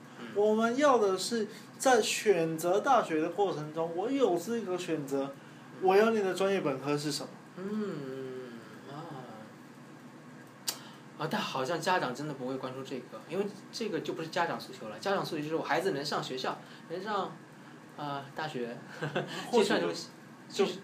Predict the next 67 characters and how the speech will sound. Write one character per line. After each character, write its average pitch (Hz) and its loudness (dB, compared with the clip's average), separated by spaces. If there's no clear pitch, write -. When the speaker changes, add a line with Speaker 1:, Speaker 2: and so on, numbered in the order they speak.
Speaker 1:
穿 190 0
什 180 -4
么 143 -4
系， - 0
Speaker 2:
就 185 -4
Speaker 1:
他 170 -4
们 147 -4
好 110 -4
像 139 -6
不 143 -6
会 147 -2
真 160 -6
的 147 -4
去 131 -6
让 - -10
Speaker 2:
可 277 0
是 330 4
或 311 4
许 220 4
孩 226 0
子 226 -2
们 214 -2
并 233 0
不 185 2
是 196 0
想 151 -4
要 160 6
Speaker 1:
对， 127 -2
对， 117 -4
对， 110 -8
对。 104 -10
Speaker 2:
填 165 2
这 196 2
些 165 2
东 151 -2
西。 156 -6
Speaker 1:
对， 156 2
对， 156 0
对， 147 -2
对， 135 -4
对， 127 -2
被 196 2
安 180 4
排 113 0
啦， 113 -2
其 165 -8
实 175 0
也 160 0
有 143 2
一 135 -2
定 143 -6
程 135 -6
度 135 -4
的 131 -2
被 123 -4
安 117 -6
排 104 -10
啦， 101 -12
就 117 -14
是 113 -12
那 110 -12
些 110 -12
专 107 -10
业。 101 -12
Speaker 2:
对 117 -8
啊， 101 -8
那 202 2